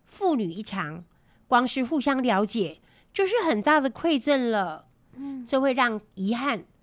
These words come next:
Speaker 1: 不那么深。在这边呢，同时我也推荐一首散文式歌曲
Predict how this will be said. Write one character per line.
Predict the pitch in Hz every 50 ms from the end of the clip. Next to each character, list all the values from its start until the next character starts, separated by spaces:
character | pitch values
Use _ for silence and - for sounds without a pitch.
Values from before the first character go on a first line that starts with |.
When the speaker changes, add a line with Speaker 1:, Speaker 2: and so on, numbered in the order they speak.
| _ _ _
Speaker 1:
不 | - 180 185
那 | 202 240 294 302
么 | 269 247 220
深。 | - - - 247 233 226 233 233 254 269 _ _ _ _ _ _ _ _ _ _ _ _ _ _
在 | - 302 277 233
这 | - - 294
边 | 247 277 277 262 262 269
呢， | 254 240 233 233 233 254 - -
同 | - 214 196 214
时 | - - - 202 180 180 185 190 - _ _ _ _ _ -
我 | 233
也 | 277 311 277 214
推 | - - 294 294 262
荐 | - 285 262 220 202 - -
一 | 190
首 | 170 - - 226 - - -
散 | - - - - 247 196 175 170
文 | 160 170 196
式 | 208 - - 285 226
歌 | - 247 247 247
曲 | 233 - - - 185 151